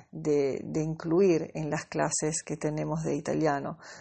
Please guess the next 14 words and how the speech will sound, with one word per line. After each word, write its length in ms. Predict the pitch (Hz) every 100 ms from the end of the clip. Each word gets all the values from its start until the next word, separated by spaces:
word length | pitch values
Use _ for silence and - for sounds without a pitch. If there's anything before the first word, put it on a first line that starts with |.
| - -
justamente 640 | - 160 - 160 160 165
era 240 | 160 156 -
para 300 | 151 151 147
poder 320 | 156 151 165
otorgarle 760 | 175 165 156 156 160 165 175 175 -
al, 560 | 156 151 147 147 165 -
al 180 | 147 147
dialecto 480 | 156 156 160 175
también, 540 | 170 151 156 165 175 180 - - -
eh, 600 | - 160 147 139 - - -
ese 520 | 165 - 170 156 -
lugar 480 | 165 165 170 170 165
tan 260 | 175 180
privilegiado 1120 | 180 190 165 156 156 - 175 170 175 196 226